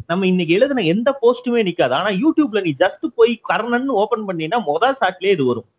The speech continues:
இது மாதிரி பல இஷ்யூஸ் நடந்திருக்குங்கிறனாலதான், அதுவும் இது எளிமையா தீர்க்க விட, ஏன்னா நீ பர்பஸா வைக்கலன்னு நம்பாதாலதான் அதை மாத்த சொன்னோம்.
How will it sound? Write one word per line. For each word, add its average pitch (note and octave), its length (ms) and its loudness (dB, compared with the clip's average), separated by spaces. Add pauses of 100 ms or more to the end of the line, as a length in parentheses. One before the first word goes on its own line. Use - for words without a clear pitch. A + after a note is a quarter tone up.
(720)
இது A3 180 4
மாதிரி D4 280 2 (100)
பல F#3+ 200 0 (320)
இஷ்யூஸ் A#3+ 500 2
நடந்திருக்குங்கிறனாலதான், G#3 1120 0
அதுவும் C4+ 320 0
இது F#3 200 -6
எளிமையா D4 480 0 (100)
தீர்க்க C4+ 320 0
விட, G#3+ 160 2 (260)
ஏன்னா F3+ 280 0
நீ B3+ 160 0
பர்பஸா C#4 460 0
வைக்கலன்னு A#3 560 0
நம்பாதாலதான் G#3+ 760 2
அதை F#3+ 140 2
மாத்த G3+ 240 0
சொன்னோம். C3 280 -10